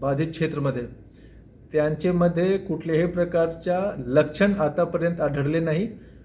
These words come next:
आणि सॅम्पल जे आम्ही पाठवले आहे ते दोन दिवसात पुणे लॅबवरून, अ, पुणे लॅबकडून येईल. त्यानंतर आम्हाला खात्री होईल की पोल्ट्री बर्ड्समध्ये पण बर्ड फ्लू पसरला आहे किंवा नाही.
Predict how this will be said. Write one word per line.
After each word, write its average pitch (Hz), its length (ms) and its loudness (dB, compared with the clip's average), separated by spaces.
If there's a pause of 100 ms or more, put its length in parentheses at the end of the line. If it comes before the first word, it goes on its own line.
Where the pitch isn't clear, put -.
(180)
आणि 165 200 0
सॅम्पल 175 600 4
जे 214 120 6
आम्ही 190 200 6
पाठवले 156 460 2
आहे 170 220 2
ते 202 60 -2
दोन 156 300 0
दिवसात 175 380 0
पुणे 160 640 0
लॅबवरून, 156 600 4
अ, 143 140 -2
पुणे 151 400 0
लॅबकडून 151 440 2
येईल. 139 380 -2 (260)
त्यानंतर 165 520 2
आम्हाला 190 240 4 (100)
खात्री 156 320 0
होईल 170 120 2
की 202 100 -4
पोल्ट्री 160 460 0
बर्ड्समध्ये 170 500 4
पण 180 260 -2
बर्ड 143 180 4
फ्लू 180 300 -2 (480)
पसरला 156 380 2
आहे 151 260 2
किंवा 160 260 0
नाही. 120 240 -2